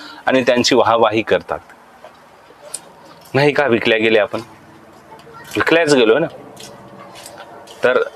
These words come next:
ह्या, यानंतर तुम्ही जर बक्षीस घ्याल तर खरोखरच विचार करा, खरोखरच आपण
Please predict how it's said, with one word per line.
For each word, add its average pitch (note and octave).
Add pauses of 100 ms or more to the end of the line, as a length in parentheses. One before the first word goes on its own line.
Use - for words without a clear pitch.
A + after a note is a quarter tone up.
(100)
ह्या, A#2 (120)
यानंतर A2
तुम्ही A2+
जर C3
बक्षीस G2
घ्याल G2+ (600)
तर C#3 (240)
खरोखरच F3+
विचार D3+
करा, - (560)
खरोखरच F3+
आपण E3+